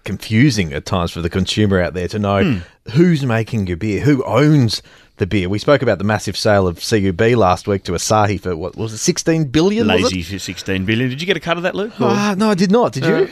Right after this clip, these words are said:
Speaker 2: Uh, uh, I didn't, but, you know, I, I, I wouldn't expect you to share any of it with me anyway.
Speaker 1: <laughs> It's happening at the top end, but it's also happening at the lower end
Speaker 2: Mm.
Speaker 1: as well, isn't it? The beers that look and seem like craft beers or,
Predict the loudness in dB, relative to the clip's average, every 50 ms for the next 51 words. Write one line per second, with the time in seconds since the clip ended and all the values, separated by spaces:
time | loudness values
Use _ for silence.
0 | -4 -2 0 0 2 0 0 -2 -2 -2 -2 -2 -2 -2 -2 -2 -2 -2 -2 -2
1 | 0 0 2 2 2 2 2 2 2 2 2 2 2 2 2 2 2 2 0 0
2 | 0 -2 -4 -4 -4 -4 -4 -2 -4 -6 -6 -6 -4 -2 -2 0 -2 -2 -4 -4
3 | -6 -8 -8 -8 -8 -6 -6 -6 -6 -8 -8 -10 -12 -16 -16 -16 -14 -6 -4 -2
4 | -2 0 0 0 0 0 0 0 0 0 -2 -2 -2 0 0 2 2 0 2 0
5 | 0 2 4 4 4 4 4 2 2 4 2 2 2 0 0 0 0 0 2 4
6 | 4 6 6 6 4 4 2 2 0 2 2 4 4 4 2 2 2 0 -2 0
7 | 2 2 2 0 -2 -8 -20 -8 _ 4 6 6 6 6 4 2 0 -2 -2 -2
8 | _ _ _ -4 2 4 4 4 4 4 0 -2 -2 -2 -2 0 0 2 2 2
9 | 2 0 0 -2 -2 -2 0 2 2 2 0 -2 _ -2 0 2 2 2 2 2
10 | 2 2 2 2 0